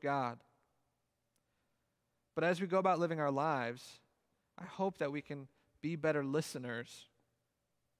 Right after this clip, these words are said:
I hope that we can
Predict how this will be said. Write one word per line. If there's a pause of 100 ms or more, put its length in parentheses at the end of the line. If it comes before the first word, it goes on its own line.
(1040)
I
hope
that
we
can